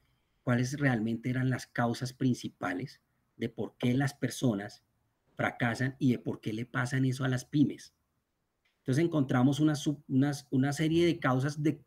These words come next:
todos los estudios hablan, todas las universidades, o sea, muchas entidades hablan,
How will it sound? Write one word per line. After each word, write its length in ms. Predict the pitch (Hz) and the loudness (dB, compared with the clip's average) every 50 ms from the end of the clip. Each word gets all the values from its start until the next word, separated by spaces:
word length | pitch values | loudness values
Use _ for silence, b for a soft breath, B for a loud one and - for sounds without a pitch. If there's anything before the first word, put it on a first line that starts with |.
| _ _ - | _ _ 0
todos 200 | - 180 190 196 | 2 2 2 2
los 180 | 208 196 160 | 0 0 -2
estudios 460 | 160 139 - - 165 156 147 156 147 156 | -4 -4 -2 2 4 6 6 4 4 2
hablan, 360 | 151 135 123 107 107 110 - | 2 2 2 2 0 -2 -2
todas 240 | - 139 139 143 151 | 0 0 2 2 2
las 140 | 143 135 | 0 2
universidades, 800 | 143 139 127 120 110 101 - 110 107 117 123 139 143 143 139 139 B B B B B B B B _ _ - | 2 4 4 4 2 -2 -4 -6 -4 -2 0 0 2 0 0 -2 B B B B B B B B _ _ -10
o 80 | - | -4
sea, 300 | 135 143 131 117 - - - - | 0 2 2 2 0 -4 -6 0
muchas 460 | - 151 147 156 160 151 - 151 135 156 | 2 4 4 6 4 4 2 0 2 2
entidades 580 | 143 139 - 127 117 107 98 101 113 117 - | 2 2 2 0 -2 -2 -2 -4 -6 -6 -6
hablan, 300 | 113 - - - - - | -6 -6 -8 -10 -18 -20